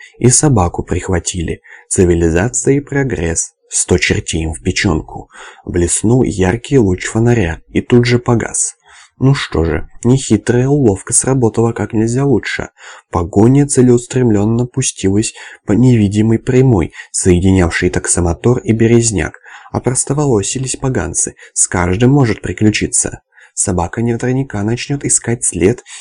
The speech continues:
и немало времени пройдёт, прежде чем они заподозрят неладное.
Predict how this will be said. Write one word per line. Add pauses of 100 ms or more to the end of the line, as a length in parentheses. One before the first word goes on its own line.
и
немало
времени
пройдёт,
прежде
чем (200)
они
заподозрят
неладное.